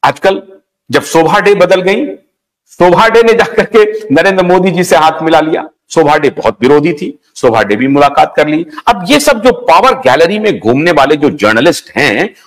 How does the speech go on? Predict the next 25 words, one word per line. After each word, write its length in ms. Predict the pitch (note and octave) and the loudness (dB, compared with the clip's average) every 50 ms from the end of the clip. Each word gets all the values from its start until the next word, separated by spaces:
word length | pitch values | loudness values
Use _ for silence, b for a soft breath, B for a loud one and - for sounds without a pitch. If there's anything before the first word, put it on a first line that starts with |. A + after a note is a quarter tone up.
| b b | b b
उनकी 420 | F3+ G3 F#3 - A#3+ B3+ - - B3+ - | 0 0 0 0 -2 -2 -2 -2 0 0
हो 60 | A3+ | 0
सकता 300 | - - - - - F3+ | 0 0 -4 -4 -2 -2
है 120 | D#3 D#3+ D#3+ | 0 0 -2
कि 140 | - - | -2 0
वहां 120 | C3 B2+ B2+ | 0 0 0
दाल 260 | - - G#2+ A2 G#2+ | 0 2 0 0 0
नहीं 280 | G2 F#2 A#2 E3 D#3 - | -2 -4 -4 -2 0 0
गल 120 | A2+ G2+ | -2 -2
रही 180 | F2 F2 F2+ F#2+ | -2 -6 -10 -6
हो, 320 | F2 - F3 A3 B B B B B | -2 0 0 0 B B B B B
तो 60 | - | -4
उनके 300 | - A#3+ A3+ G#3+ A3+ B3 | 0 0 0 0 2 0
लिए 220 | A#3+ G3+ F3 F3 F#3 | 0 2 2 2 2
हो 260 | E3 - - D3+ D#3+ | 2 0 0 -2 -2
सकता 300 | - C3 - _ - A#2+ | -2 -4 -6 _ -2 0
है 140 | A2+ A#2+ C3 | 0 0 -2
नरेंद्र 380 | C3+ A2+ G2 F#2+ F#2+ F#2 F2+ | -2 -4 -4 -4 -6 -10 -12
मोदी 220 | F#2 G2 G2+ D3+ G#3 | -12 -10 -10 -10 -8
बहुत 260 | F#3+ F#2+ F2 F2 - | -8 -8 -8 -8 -4
बड़े 160 | F2 C#3 G#3 | -2 -2 -2
dictator 480 | A3 G#3+ G#3 - - A3+ - - - - F#2+ | -2 -4 -4 -4 -4 -2 0 -2 -2 -2 -4
हो 60 | F#2 | -12
गए 120 | - - | -12 -14
हैं। 120 | - - | -20 -20